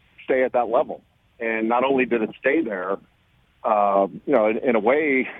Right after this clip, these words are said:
it's kinda elevated because it stayed there with all the changes we've seen in college sports. So pretty remarkable, and especially when you put the men's and women's together. You know, they've won, like, sixteen championships there. I mean, that's, that's the, that's the capital of basketball.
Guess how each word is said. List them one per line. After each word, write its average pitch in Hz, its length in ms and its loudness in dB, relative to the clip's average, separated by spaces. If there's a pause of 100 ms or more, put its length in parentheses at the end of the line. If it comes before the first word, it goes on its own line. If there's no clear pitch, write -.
(100)
it's - 180 -6
kinda 120 260 0
elevated 117 500 0
because 120 240 -2
it 101 160 -6
stayed 143 280 0
there 113 220 2
with 110 200 -4
all 113 140 2
the 98 100 -8
changes 127 460 -2
we've 107 260 -2
seen 110 180 0
in 101 60 -2
college 104 400 0
sports. 131 380 0 (840)
So 135 100 -2
pretty 220 240 -2
remarkable, 117 720 0
and 123 320 0
especially 151 340 -2
when 117 160 0
you 113 80 -2
put 135 200 -2
the 117 80 -2
men's 113 300 -2
and 107 140 -8
women's 113 380 -2
together. 98 540 -2 (480)
You - 80 -2
know, 117 60 4
they've 113 120 -2
won, 120 180 2
like, 104 180 0 (120)
sixteen 127 400 -6
championships 113 640 -4
there. 87 220 -4 (220)
I 107 40 -4
mean, 104 140 -2
that's, 120 220 0 (140)
that's 127 200 0 (100)
the, 107 300 0 (400)
that's 120 260 -2
the 107 300 0 (240)
capital 113 420 0
of 90 80 -4
basketball. 110 640 -2